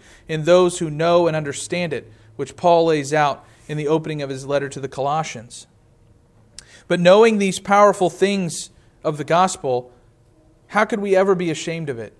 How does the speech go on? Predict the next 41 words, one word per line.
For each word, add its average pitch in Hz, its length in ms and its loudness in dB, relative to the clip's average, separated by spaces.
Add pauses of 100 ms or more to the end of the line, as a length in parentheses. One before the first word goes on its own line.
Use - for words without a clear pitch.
(140)
If - 160 -14
we 240 140 -2
knew 202 600 0 (120)
and 175 120 -6
understood 185 880 2 (420)
the 156 100 -8
power 180 800 -2
that 147 140 -16
the 151 60 -8
gospel 175 460 -4
has 156 320 -8
to - 120 -18
save, 202 640 -8 (460)
to 151 80 -6
bring 170 240 -4
about 175 420 0 (260)
baptism 196 680 -2
and 147 100 -10
salvation, 175 680 -4
how 220 280 -4
could 233 200 -8
we 196 160 -6
be 185 300 -6
ashamed 180 440 -8
of 117 140 -10
it? - 120 -20 (2000)
But 156 80 -8
the 170 60 -6
gospel 208 520 2
is 160 120 -2
more 180 280 0
than 165 120 -6
just 147 260 -6
powerful. 127 680 -4
It 127 80 -10
also 180 340 0
encompasses 160 640 -6
the 151 120 -4
wisdom 156 420 -4
of 117 140 -12
God. 110 340 -10